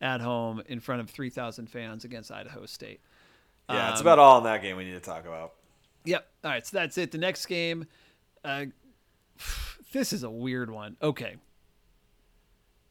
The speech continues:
Speaker 1: We are going to, we're gonna spend a couple seconds here. Northern Arizona, the Lumberjacks, at home, beat Portland State, five and four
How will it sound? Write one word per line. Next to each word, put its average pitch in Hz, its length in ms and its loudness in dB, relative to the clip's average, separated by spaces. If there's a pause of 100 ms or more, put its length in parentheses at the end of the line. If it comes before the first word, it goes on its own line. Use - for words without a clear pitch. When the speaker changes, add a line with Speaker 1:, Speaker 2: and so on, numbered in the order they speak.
(280)
Speaker 1:
We 165 240 2
are 156 220 4
going 135 400 -2
to, 120 300 -10
we're 139 180 -4
gonna 135 180 -2
spend 123 260 -6
a 120 40 -10
couple 120 280 -10
seconds 120 440 -12
here. 107 340 -16 (1400)
Northern 151 320 0
Arizona, 160 500 2
the 120 100 -6
Lumberjacks, 120 680 -4 (100)
at 165 200 6
home, 131 480 0 (1500)
beat 170 380 0
Portland 175 480 2
State, 123 380 -6
five 180 380 2
and 190 120 -6
four 143 560 -4